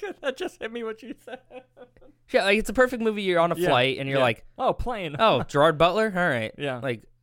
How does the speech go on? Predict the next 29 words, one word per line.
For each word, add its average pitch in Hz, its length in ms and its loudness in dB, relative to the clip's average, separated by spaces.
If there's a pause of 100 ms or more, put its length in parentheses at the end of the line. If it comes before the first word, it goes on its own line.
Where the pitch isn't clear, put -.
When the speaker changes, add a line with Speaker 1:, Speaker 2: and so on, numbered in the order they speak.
(220)
Speaker 2:
ninety 143 340 -2
minutes, 139 380 -4
action, 131 520 -4
thriller. 135 520 -2
Speaker 1:
Yeah. 131 280 -8 (120)
Speaker 2:
You 131 140 -6
know, 113 200 -6 (140)
you 123 100 -10
don't 127 160 -2
need 123 180 -8
to 123 80 -4
be, 117 240 -6
like, 110 460 -8 (840)
full 135 400 -4
focus 120 480 -4
attention 120 440 -6
on 123 180 -4
it, 127 180 -6
but 113 160 -6
not 120 200 -2
Speaker 1:
Yeah. - 20 -16
Speaker 2:
bad 110 220 -4
enough 107 240 -8
to, 107 80 -4
like, 95 220 -10
not 98 240 -10 (160)
see 123 240 -12
it. 131 200 -12
Speaker 1:
Mm-hmm. 131 220 -8